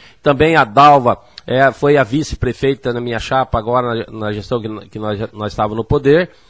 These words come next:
Quero dar os parabéns à Dalva, também uma vereadora que merece pelo grande trabalho que o Carlinhos já fez, a equipe do Zosiac já fizeram pro Rosário de Ivaí,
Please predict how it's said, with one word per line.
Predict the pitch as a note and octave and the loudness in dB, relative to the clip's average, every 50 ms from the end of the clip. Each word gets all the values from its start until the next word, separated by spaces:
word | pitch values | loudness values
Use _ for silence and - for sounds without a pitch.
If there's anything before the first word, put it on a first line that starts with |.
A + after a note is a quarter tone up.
| _ _ _ _ _ | _ _ _ _ _
Quero | - C3 C#3 | -2 0 2
dar | C#3 D#3 | 2 2
os | D#3+ - | 2 2
parabéns | - D3+ C#3+ C3 B2+ C#3+ D3 C#3 | 2 2 2 2 0 0 0 0
à | C3 A#2+ | 0 0
Dalva, | G#2+ B2+ C#3+ D3+ D#3 C#3+ C3+ B2+ | 2 2 4 4 4 2 0 -2
também | A2+ - B2+ B2 B2+ C#3 | -2 -4 -4 -4 -2 -2
uma | C#3+ C#3+ C3 | 0 0 -2
vereadora | A#2 C3 C3 C3 A#2+ A2 C3+ C#3 C#3+ B2+ A#2+ | -2 -2 -2 -2 -2 0 0 0 0 0 -2
que | - B2+ B2 | -4 -6 -6
merece | B2 A#2+ A#2 B2+ C3+ C#3+ C3 - | -4 -4 -2 0 0 -2 -2 -4
pelo | - - C3+ B2+ A#2+ | -4 -4 -4 -4 -4
grande | G#2 B2 C3+ D3 C#3+ - | -4 -2 -4 -4 -4 -4
trabalho | C3 A#2+ A2 A2 C3 C#3 C3+ B2+ | -4 -4 -2 0 0 0 0 0
que | A#2 - B2 | -4 -8 -10
o | A2 | -6
Carlinhos | B2+ B2 A#2 A2+ B2+ C3 A2+ | -4 -4 -2 -4 -4 -6 -4
já | A#2 G#2+ | -4 -4
fez, | - - - C#3 D3 D3 D3 B2+ A2+ | -6 -4 -2 0 2 2 0 0 -2
a | B2 A2+ | -2 -4
equipe | A2 - - C#3 C3 B2 | -4 -6 -8 -8 -8 -8
do | A2+ A2 A2 G#2+ | -10 -12 -10 -8
Zosiac | G2+ A#2 A2+ F#2+ A2 A#2+ B2+ C3 G#2+ G2+ | -6 -6 -6 -4 -2 0 0 0 -2 -2
já | A#2 A2+ | -6 -6
fizeram | - - G#2+ G2+ B2+ C3 B2+ | -6 -8 -6 -4 -4 -4 -2
pro | - A#2+ A2+ | -4 -4 -4
Rosário | A2+ G#2+ G2 A#2 A#2 A2+ | -4 -4 -2 -4 -4 -4
de | A2 | -4
Ivaí, | A2 C3 C3 C3 C#3+ D#3 | -4 -2 -2 -2 -4 -6